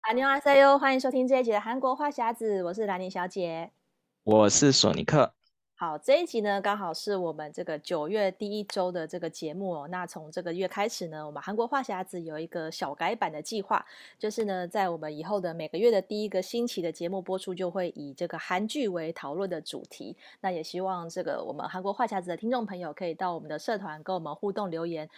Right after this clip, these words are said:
Speaker 1: 比如说你有想听，听到的一些，呃，想要听一些，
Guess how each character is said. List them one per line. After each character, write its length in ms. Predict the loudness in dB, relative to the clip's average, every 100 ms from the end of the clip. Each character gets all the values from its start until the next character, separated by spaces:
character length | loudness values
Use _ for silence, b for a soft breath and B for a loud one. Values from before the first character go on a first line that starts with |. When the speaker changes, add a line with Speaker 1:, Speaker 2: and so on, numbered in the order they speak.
| b -6
Speaker 1:
比 80 |
如 80 | -4
说 160 | -2 -4
你 80 | -4
有 100 | -6
想 300 | -8 -12 -12
听， 300 | -10 -10 -10
听 260 | -10 -6
到 160 | -4 -2
的 80 | -4
一 80 |
些， 340 | -4 -4 -4 -6
呃， 100 | -6
想 160 | -6 -6
要 60 | -4
听 180 | -4
一 60 | -2
些， 220 | -2 -2